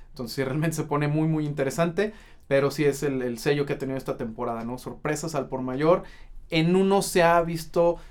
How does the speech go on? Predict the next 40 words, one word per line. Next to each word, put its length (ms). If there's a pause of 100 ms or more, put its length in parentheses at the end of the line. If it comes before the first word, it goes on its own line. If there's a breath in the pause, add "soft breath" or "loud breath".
eh, 320
ha 80
sido 180
muy 220
notorio 500
la, 140
el 220
por 260
qué 140
es 100
tan 140
importante 420
y 40
por 200
qué 140
ganan 360
tanto 280
dinero 260
los 160
quarterbacks, 420
¿no? 120
Cuando 180
tienes 220
un 80
quarterback 400
de 100
élite, 400 (260 loud breath)
como 220
un 80
Tom 160
Brady, 280
como 180
un 80
Aaron, 200
un 140
Aaron 220
Rodgers, 320
aunque 260
tu 120
equipo 460